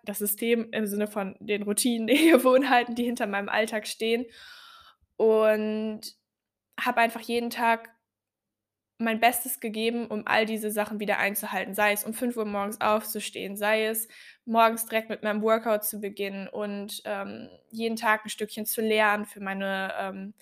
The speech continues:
Unifächer oder, ähm, meine Wohnung hier aufzuräumen und sauber zu halten. So kleine Sachen, die man aber dann doch schnell irgendwie übersieht, wenn man einmal aus der Routine herausgeflogen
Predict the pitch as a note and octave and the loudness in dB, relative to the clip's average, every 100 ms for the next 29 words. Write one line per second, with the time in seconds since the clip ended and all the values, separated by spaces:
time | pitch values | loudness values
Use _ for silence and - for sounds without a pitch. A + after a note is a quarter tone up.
0 | - - _ - A#3+ A#3 A3+ G#3+ G3+ G3 | -20 -20 _ 0 2 2 0 -2 -2 -2
1 | F#3 G3+ - _ _ _ _ _ _ - | -2 -4 -12 _ _ _ _ _ _ -20
2 | - - G#3+ G#3 G#3 G3 G3 - G3 F#3+ | -14 -2 0 2 4 4 2 0 -4 -6
3 | F#3 G#3+ G#3 G3 G3 F#3+ F#3+ A#3+ B3 A3+ | -10 -8 -4 -2 -2 -2 4 4 4 2
4 | A3+ G#3+ G3+ G#3 - - - - A3+ A3+ | 0 2 2 0 -10 -20 -10 4 6 4
5 | - A3 G3+ G#3 G3+ G3+ G3 G3+ G#3 A3 | -4 -2 0 2 2 0 -4 0 2 2
6 | G#3+ A3 G#3+ G3 G#3+ - - - - A#3+ | 0 -2 0 0 -2 -12 -18 -10 -6 6
7 | B3+ C4 D4+ C4+ B3+ C#4 D#4 D4+ C4+ B3+ | 10 10 8 2 2 2 0 -6 -4 -4
8 | B3 A#3 A#3 A#3 A#3 A#3 A#3+ - B3+ B3 | -4 -2 0 2 0 0 -2 -4 -2 0
9 | A#3+ - A#3+ A#3 A#3 A3+ A3+ A3 A#3+ A#3+ | 0 -2 -8 -8 -8 -4 -4 -2 -6 -2
10 | A#3 A3+ A3 G#3+ G#3 G#3 - G#3 G3+ - | 0 0 -4 -4 -4 -4 -6 -8 -8 -8
11 | G#3+ G#3+ G3+ G#3 - - F#3 F3+ | -6 -6 -2 -4 -4 -14 -12 -12